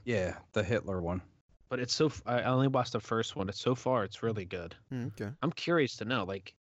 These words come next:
Speaker 2: of all the hijacking planes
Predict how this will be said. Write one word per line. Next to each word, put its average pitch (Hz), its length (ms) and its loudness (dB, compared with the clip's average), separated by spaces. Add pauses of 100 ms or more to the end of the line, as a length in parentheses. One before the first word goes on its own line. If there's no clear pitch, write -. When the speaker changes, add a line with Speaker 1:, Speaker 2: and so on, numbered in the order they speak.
(720)
Speaker 2:
of 123 160 -4 (120)
all 131 280 6
the 131 160 0
hijacking 107 880 -2 (1120)
planes 104 560 -4